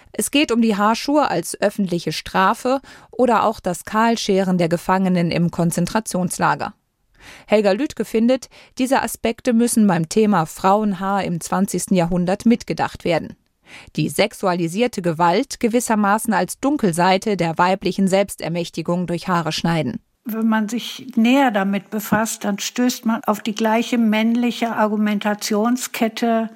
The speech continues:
Speaker 2: Was ist weiblich, was ist unweiblich? Dann ist man ganz schnell bei den Ablehnungen und, äh, dann auch, was Haar für Frauen bedeutet hat, was ihre Weiblichkeit ausmachte und dann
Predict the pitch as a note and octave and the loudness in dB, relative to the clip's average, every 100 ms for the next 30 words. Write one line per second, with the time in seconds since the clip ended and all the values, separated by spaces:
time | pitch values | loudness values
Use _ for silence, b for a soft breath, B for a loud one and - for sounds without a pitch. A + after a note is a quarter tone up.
0 | B B B - G3 G#3 A3 - A#3+ - | B B B -10 0 0 0 -4 -4 -2
1 | G3 G#3 A3+ A3+ A#3+ A3 - G#3 G#3+ G3+ | 0 2 0 -2 -4 -4 -4 -4 -4 -8
2 | - A#3 A#3 A3+ G#3+ A3 A3 - A3 G#3+ | -2 0 0 2 0 0 0 -4 -4 -10
3 | - G#3 B3+ A#3 - A3+ G3+ G#3 A3+ - | -6 -4 -2 -4 -2 -2 0 -2 -2 -2
4 | G#3 G3+ G3+ A#3+ C4 B B B B B | 0 0 2 -2 -4 B B B B B
5 | A3 G#3 G#3 G#3+ G#3 G#3 - - A#3+ G#3+ | 0 0 2 0 2 0 -2 -2 -2 2
6 | G3+ G3 F#3+ F#3+ G3 G#3 A3+ A#3 - G#3+ | 2 2 0 0 0 2 0 -2 -2 0
7 | G#3 G3+ - - A3 A3 G3+ A3+ B3+ G#3 | 0 -2 -6 -4 -2 0 0 0 0 0
8 | G#3 G#3+ G#3+ - - G#3 G#3 - - - | 0 0 -6 -14 -10 -6 -4 -4 -4 -6
9 | - - G3+ G3 G#3 A#3 - - - G#3+ | -8 -2 0 2 0 -2 -10 -6 -4 -4
10 | - G3 G3+ A3 G#3 G3 G3 G#3 G#3 A#3 | -2 0 2 0 -4 -2 0 0 -2 -6
11 | - G#3 G#3 - B B B B B B | -2 -2 -2 -10 B B B B B B
12 | G#3 G3+ A#3+ A3 G#3 G3 G3 G#3 A3 - | -4 -2 -2 -2 0 0 -2 -2 -6 -4
13 | - G#3 G3 G3+ G3+ A#3+ - A3+ G#3+ - | -2 -2 -2 0 2 0 0 0 -2 -4
14 | - A3+ A3 - G#3 F#3 G3+ G#3+ A3+ | 0 0 0 -2 -2 0 0 2 0